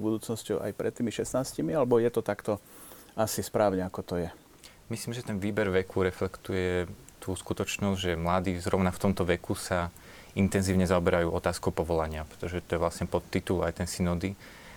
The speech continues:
Speaker 2: a mládež, viera, povolanie. A možno to, čo sa pozoruje aj v takej mentalite mladých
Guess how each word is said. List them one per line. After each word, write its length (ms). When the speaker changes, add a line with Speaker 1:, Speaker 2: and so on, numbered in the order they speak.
Speaker 2:
a 160
mládež, 480
viera, 400
povolanie. 640
A 480
možno 240
to, 120
čo 120
sa 160
pozoruje 680
aj 160
v 120
takej 160
mentalite 480
mladých 480